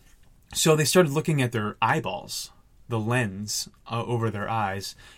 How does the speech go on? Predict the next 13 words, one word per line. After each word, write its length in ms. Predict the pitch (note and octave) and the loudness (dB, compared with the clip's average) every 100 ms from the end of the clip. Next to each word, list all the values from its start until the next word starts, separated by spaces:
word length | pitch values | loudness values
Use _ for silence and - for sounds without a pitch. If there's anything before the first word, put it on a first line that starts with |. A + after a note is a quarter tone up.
| - | -6
and 380 | A#2 A2 G2 | -2 -2 -2
measuring 380 | G#2+ C3+ C#3+ C#3+ | 0 0 2 2
the 20 | |
amount 220 | C3 C3 A#2 | 2 2 0
of 100 | - | -4
carbon 380 | - B2+ B2 A#2 | 0 0 2 0
fourteen 480 | A#2+ A2+ - G3+ | -2 -2 0 0
that 100 | A2+ | 0
had 140 | G#2+ G2+ | -4 -6
been 140 | G2+ | -6
infused 960 | G2+ G2 - - D#3+ D#3+ G#2+ G2+ G#2 - - - - | -6 -10 -12 -6 -2 0 0 -4 -8 -12 -16 -20 -8
into 300 | A#2 A2+ A2 | -4 -4 -4
its 180 | G#2 - | -6 -6